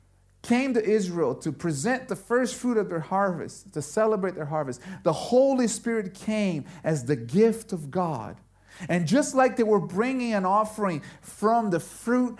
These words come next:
of the seed they had sown, the Holy Spirit came as a gift, as a harvest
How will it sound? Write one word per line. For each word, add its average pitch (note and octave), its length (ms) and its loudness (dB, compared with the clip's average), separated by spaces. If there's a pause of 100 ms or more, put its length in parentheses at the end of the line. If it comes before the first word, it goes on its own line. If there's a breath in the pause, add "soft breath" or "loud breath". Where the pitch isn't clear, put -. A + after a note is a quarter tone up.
(140 loud breath)
of C3+ 160 0
the C#3 80 -2
seed A3+ 600 -2
they G3 100 2
had E3+ 240 -2
sown, E3 680 -4 (200 loud breath)
the D#3 100 0
Holy G#3 300 2
Spirit G3 420 -2
came G3+ 240 0
as D3 140 -4
a C#3+ 80 2
gift, G3 440 2 (200 loud breath)
as C#3+ 160 -2
a B2+ 60 -4
harvest F3 1080 0